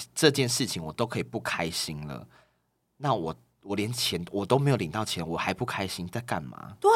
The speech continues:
Speaker 2: 啊，就想说莫名其妙欸。好，所以大家在听的时候有没有就是脑中浮现某一个人，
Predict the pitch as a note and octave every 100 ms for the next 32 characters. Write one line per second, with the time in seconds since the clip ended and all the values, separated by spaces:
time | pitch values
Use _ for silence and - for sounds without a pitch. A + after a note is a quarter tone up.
0 | A4 G4 F4+ F4 F4 F4+ - _ - A4+
1 | C#4+ C4 E4+ F4+ B3+ A3 A#3 - G#3 B3
2 | A#3+ E3 C#3 F#2 - - _ _ _ _
3 | - C#3 - - D#4+ A3+ - F4 D4+ C#4+
4 | C4+ C#4 - C#4+ C#4 B3+ A#3 G3+ F#3+ F#3+
5 | E3 F3 A#3+ F#3 C#3 - _ _ - B3+
6 | A#3+ D3 C3+ F3+ G3+ - - - D#3+ D#3+
7 | - G#3 D#3 D3 - D3 C3+ - -